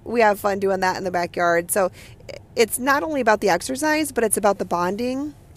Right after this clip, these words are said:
as well. Because, wow, do we have a great time. And I have seen, just in the short while that we've been doing it, a real connection and a real change in the way that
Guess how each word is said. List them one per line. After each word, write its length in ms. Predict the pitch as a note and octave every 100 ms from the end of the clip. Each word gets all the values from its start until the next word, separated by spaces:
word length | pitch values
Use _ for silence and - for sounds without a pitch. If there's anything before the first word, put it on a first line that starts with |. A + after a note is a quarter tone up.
| -
as 160 | F#3+
well. 360 | F3+ E3 G2+ E3 - - - - - -
Because, 280 | G3+ G3 F3+
wow, 360 | G#3 F#3 D#3+
do 120 | E3
we 180 | G#3 C4
have 440 | A#3 G3 F3+ F3+ -
a 80 | F#3+
great 280 | F3 E3
time. 380 | F3+ E3 - - - - - -
And 360 | F#3 F3+ E3+ E3+ -
I 80 |
have 180 | G3+ A3+
seen, 480 | - G3 F3 E3 E3+ - -
just 280 | F#3+ C#4+ -
in 80 | G#4
the 60 |
short 260 | D4 G3 G3+
while 240 | E3+ D#3+
that 120 | D#3+ D#3
we've 160 | D#3+
been 100 | D#3+
doing 300 | D#3+ G#3 F3
it, 200 | D#3 D3 - - -
a 100 | G3+
real 240 | F#3 G#3 A#3
connection 640 | - G3+ E3+ - A#3+ C4
and 140 | F#3+
a 40 | E3+
real 220 | F#3 F3
change 680 | - - D#3+ F3 D4 F4 - - -
in 200 | - G#3+
the 80 | G#3
way 480 | F#3+ F#3 F#3+ F#3+ G#3+ -
that 680 | F3 F3 E3+ E3 - -